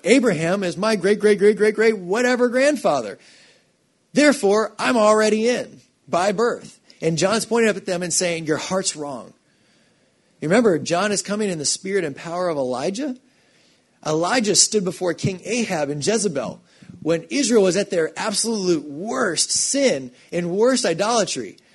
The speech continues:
And the idea that John the Baptist would walk in that manner, looking at a whole bunch of godly people in the face and saying, "You need to change your ways," that is a real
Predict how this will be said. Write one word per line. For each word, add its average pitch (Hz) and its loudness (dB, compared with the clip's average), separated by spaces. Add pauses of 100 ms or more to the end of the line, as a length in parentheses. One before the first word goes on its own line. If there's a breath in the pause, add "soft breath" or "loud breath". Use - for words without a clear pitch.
(380 soft breath)
And 175 0
the 180 2
idea 165 0
that 180 2
John 220 -2
the 214 0
Baptist 202 0
would 147 -6
walk 180 -2 (180 soft breath)
in 143 -8 (120)
that 170 -2
manner, 180 -6 (1700)
looking 233 0
at 202 2
a 160 0
whole 202 0
bunch 214 0
of 143 -4
godly 214 -2
people 220 -2
in 202 -2
the 170 -2
face 190 -2
and 170 -8
saying, 160 -2 (380 soft breath)
"You 175 6
need 226 4
to 202 -4
change 202 -2
your 202 -6
ways," 208 -6 (1700)
that 170 -4
is 139 -4
a 127 -4
real 135 0